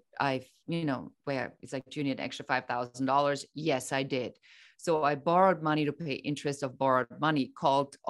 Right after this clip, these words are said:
also the death spiral in any business, because eventually you,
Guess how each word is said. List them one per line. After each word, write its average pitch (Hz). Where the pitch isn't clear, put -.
also 147
the 127
death 185
spiral 156
in 147
any 135
business, 135
because 131
eventually 127
you, 123